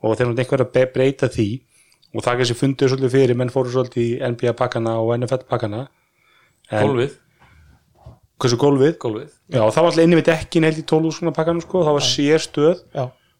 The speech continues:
Speaker 1: og þannig að það var svolítið dýr pakki fyrir þá sem að, en það hefur náttúrulega breyst svolítið og, og, og með, kannski í takt við að,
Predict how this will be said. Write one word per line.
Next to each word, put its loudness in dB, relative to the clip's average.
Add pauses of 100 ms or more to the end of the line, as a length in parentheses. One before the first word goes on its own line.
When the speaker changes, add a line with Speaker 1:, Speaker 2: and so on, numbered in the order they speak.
(200)
Speaker 1:
og 2 (140)
þannig -2
að 4
það 6
var 4
svolítið 0
dýr 0
pakki -2
fyrir 0
þá -2
sem -2
að, 2
en -2
það 0
hefur 0
náttúrulega -2
breyst 0
svolítið 0
og, 0
og, -6
og -6
með, 0
kannski -10
í -10
takt -6
við 0
að, 4